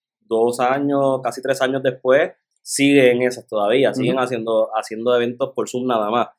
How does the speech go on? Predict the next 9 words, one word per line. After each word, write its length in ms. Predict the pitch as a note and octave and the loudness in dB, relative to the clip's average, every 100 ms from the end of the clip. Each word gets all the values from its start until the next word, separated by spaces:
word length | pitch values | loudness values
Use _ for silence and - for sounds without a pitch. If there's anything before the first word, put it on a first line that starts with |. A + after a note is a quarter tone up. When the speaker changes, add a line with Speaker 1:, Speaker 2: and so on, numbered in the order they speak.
| _ _ - | _ _ -4
Speaker 1:
Y 100 | A#2 | 2
han 200 | A#2+ A#2 | 2 4
perdido 460 | C3+ C3+ E3 E3 | 4 6 6 8
ese 280 | C3+ B2+ C3+ | 8 4 0
tacto 400 | C3+ D3 - D3+ | 2 0 0 -6
humano, 380 | C#3+ C#3+ D3 C#3 | 0 2 4 2
ese 180 | B2+ B2+ | 0 -2
calor 220 | C3+ C#3+ | 0 0
humano. 540 | D3 D#3 D#3+ C3+ C3 | 0 0 2 2 -2